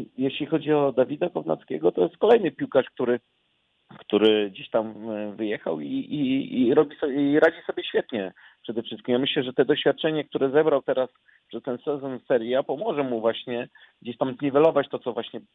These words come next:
powiedzieliście odnośnie tego jednego meczu w reprezentacji, że te doświadczenie jednak Serie A i gdzieś tam ta rywalizacja z tymi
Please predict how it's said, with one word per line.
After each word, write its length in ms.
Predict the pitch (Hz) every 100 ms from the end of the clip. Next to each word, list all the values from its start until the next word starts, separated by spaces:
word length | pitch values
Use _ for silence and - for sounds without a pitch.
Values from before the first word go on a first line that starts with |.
| -
powiedzieliście 540 | 113 107 117 117 131
odnośnie 340 | 120 120 -
tego 220 | 110 110 117
jednego 500 | 113 117 113 113 113
meczu 300 | 110 - 110
w 40 |
reprezentacji, 640 | 113 - 110 - 127 147
że 140 | 139 135 -
te 80 | 151
doświadczenie 440 | 147 - - 151
jednak 200 | 156 151 -
Serie 320 | 160 143 147
A 120 | 151 151 - - _
i 80 | 127
gdzieś 160 | 127 139
tam 180 | 143 135
ta 120 | 139
rywalizacja 800 | 135 139 135 151 147 151 139 127 -
z 20 |
tymi 320 | 143 135 135